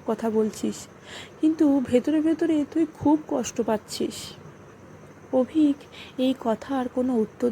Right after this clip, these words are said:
দিতে পারল না। কি আর বলবে ও? মায়েদের কাছ থেকে নিজেকে আড়াল করা যে খুব কঠিন কাজ, তাই এখন এই প্রসঙ্গ এড়িয়ে চলাই ভালো। অভিক বলল, "এখন এসব কথা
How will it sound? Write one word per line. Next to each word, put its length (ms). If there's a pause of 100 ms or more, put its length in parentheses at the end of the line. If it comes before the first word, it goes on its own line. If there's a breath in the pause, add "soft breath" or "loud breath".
দিতে 280
পারল 280
না। 260 (580)
কি 180
আর 120
বলবে 420
ও? 140 (520 loud breath)
মায়েদের 500
কাছ 340
থেকে 220
নিজেকে 500
আড়াল 320
করা 380
যে 220
খুব 220 (140)
কঠিন 360
কাজ, 280 (680 loud breath)
তাই 400
এখন 540
এই 260
প্রসঙ্গ 680
এড়িয়ে 300
চলাই 420
ভালো। 340 (880 loud breath)
অভিক 360
বলল, 380 (360 loud breath)
"এখন 360
এসব 340 (100)
কথা 220